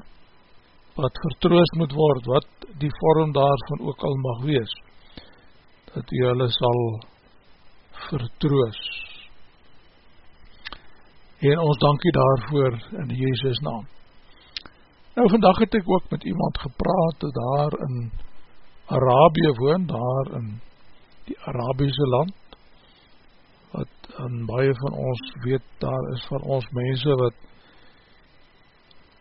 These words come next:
na Arabië toe gaan, veral Dubai,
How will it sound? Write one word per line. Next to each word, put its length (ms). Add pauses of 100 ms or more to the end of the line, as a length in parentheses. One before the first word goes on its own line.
na 80 (260)
Arabië 540
toe 220
gaan, 320
veral 380
Dubai, 500